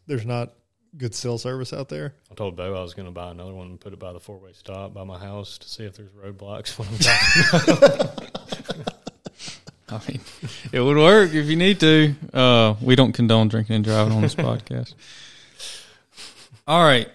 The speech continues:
Speaker 3: Um,
Speaker 2: Oh, but, so,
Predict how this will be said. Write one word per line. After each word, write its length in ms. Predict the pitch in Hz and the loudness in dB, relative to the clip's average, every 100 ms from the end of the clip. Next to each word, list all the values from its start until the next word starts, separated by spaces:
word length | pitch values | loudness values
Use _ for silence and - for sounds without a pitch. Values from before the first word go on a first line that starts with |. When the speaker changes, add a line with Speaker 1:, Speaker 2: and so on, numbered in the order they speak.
| _ | _
Speaker 3:
Um, 640 | 151 147 135 120 110 104 110 _ _ _ _ _ _ _ _ _ _ - | 4 6 6 6 2 -2 -6 _ _ _ _ _ _ _ _ _ _ -6
Speaker 2:
Oh, 260 | 110 104 87 | -2 -2 -2
but, 600 | 101 123 127 101 - - | -2 0 0 0 -6 -14
so, 460 | 110 90 87 98 | -8 -8 -6 -10